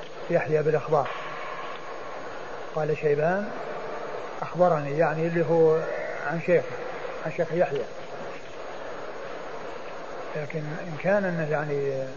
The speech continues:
إن كان إنه يعني من شيوخ أنه روى عنه وكذا فهو محتمل، وإن كان إنه ما روى عنه فلعل المقصود مثل ما ذكر، وأن القضية ما فيها،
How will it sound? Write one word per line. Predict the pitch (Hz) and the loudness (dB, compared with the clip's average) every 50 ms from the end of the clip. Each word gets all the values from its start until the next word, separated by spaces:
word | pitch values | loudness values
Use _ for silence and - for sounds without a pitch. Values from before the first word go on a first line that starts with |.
| - - - - - - - - - - - - - | -8 -8 -8 -8 -8 -8 -8 -8 -8 -8 -8 -8 -8
إن | 156 135 - | -6 -4 0
كان | 160 180 190 190 | 2 2 2 2
إنه | 180 175 170 147 | 2 0 2 2
يعني | 151 135 151 151 | 2 0 0 0
من | 147 151 147 - | -2 -2 -4 -4
شيوخ | - 165 160 156 165 160 | 0 2 4 4 4 4
أنه | 180 165 156 143 139 156 147 156 | 2 0 -2 -2 -2 -2 0 4
روى | 165 160 156 147 | 6 6 6 6
عنه | 139 156 156 135 135 139 | 4 2 0 0 -2 -2
وكذا | - - 170 190 220 240 214 | 2 4 4 4 4 4 2
فهو | - 240 196 214 226 226 220 220 226 240 247 | 4 4 6 8 8 8 6 4 2 2 2
محتمل، | 226 - - - 180 156 160 170 - - - - - - | 2 2 4 4 4 4 4 2 -2 -4 -4 -6 -2 2
وإن | - 180 196 196 | 4 4 4 4
كان | - 185 196 190 | 4 6 6 6
إنه | 190 180 180 175 165 160 | 6 2 2 0 2 4
ما | 190 214 | 6 8
روى | 220 214 190 180 | 10 10 10 10
عنه | 160 147 170 175 180 - - - - - - - - - - - - - - - - - | 8 8 4 2 2 0 -4 -4 -4 -4 -6 -6 -6 -6 -6 -8 -8 -8 -8 -6 4 8
فلعل | 208 196 190 185 185 185 196 185 226 220 | 10 10 12 12 10 10 10 8 8 8
المقصود | 202 190 180 175 - - 220 226 | 6 6 4 2 4 4 2 4
مثل | 208 196 180 190 | 4 2 2 4
ما | 185 175 | 4 4
ذكر، | 170 165 139 - 143 147 | 6 4 4 4 2 2
وأن | 151 165 175 | 2 2 2
القضية | 180 170 175 - 175 175 196 202 185 | 2 0 2 2 4 4 6 4 6
ما | 180 214 208 175 | 6 8 6 6
فيها، | 165 175 151 151 156 151 151 | 6 4 4 4 4 2 2